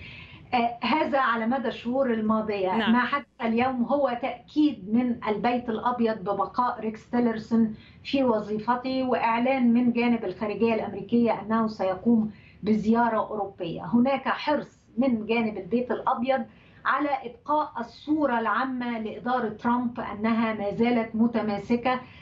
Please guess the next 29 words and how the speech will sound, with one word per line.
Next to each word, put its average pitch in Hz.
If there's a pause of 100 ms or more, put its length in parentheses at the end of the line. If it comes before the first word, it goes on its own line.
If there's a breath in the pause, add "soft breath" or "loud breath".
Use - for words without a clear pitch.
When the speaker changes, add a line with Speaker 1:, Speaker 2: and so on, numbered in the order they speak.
(200 loud breath)
Speaker 1:
لأن، 233
آه، 202
منصب 233
وزير 208
الخارجية 214
الأمريكي 220
هو 220
الرجل 233
الثالث 220 (360 loud breath)
في 240
إدارة 226
ترامب. 240
وعلى 202
مدى 233
الشهور 233
الماضية، 226 (420 loud breath)
آه، 202
شهدت 247
الإدارة 220
الأمريكية 214
خروج 220
عدد 226
كبير 220
من 214
كبار 233
الموظفين 208
وصغار 208
الموظفين 208
Speaker 2:
مهم. 220